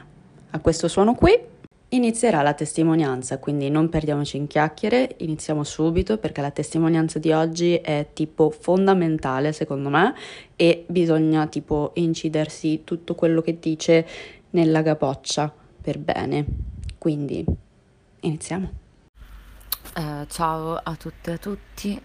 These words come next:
Speaker 2: sono Jamila, ho venticinque anni e sono una ragazza italo-palestinese. Ehm, se sento una dualità identitaria,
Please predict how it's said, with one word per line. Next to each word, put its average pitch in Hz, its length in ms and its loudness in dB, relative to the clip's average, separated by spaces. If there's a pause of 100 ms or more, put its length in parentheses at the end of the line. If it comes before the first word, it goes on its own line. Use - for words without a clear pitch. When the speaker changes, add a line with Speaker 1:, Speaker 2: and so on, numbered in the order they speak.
(260)
Speaker 2:
sono 139 880 -8
Jamila, 175 520 -4 (760)
ho 127 280 -8
venticinque 135 640 -8
anni 185 520 -6 (180)
e 131 380 -8
sono 127 260 -10
una 139 140 -8
ragazza 131 580 -6
italo-palestinese. 131 1200 -8 (880)
Ehm, 135 680 -6 (600)
se - 220 -4
sento 151 1040 -2
una 143 240 -6
dualità 143 460 -6
identitaria, 139 1000 -6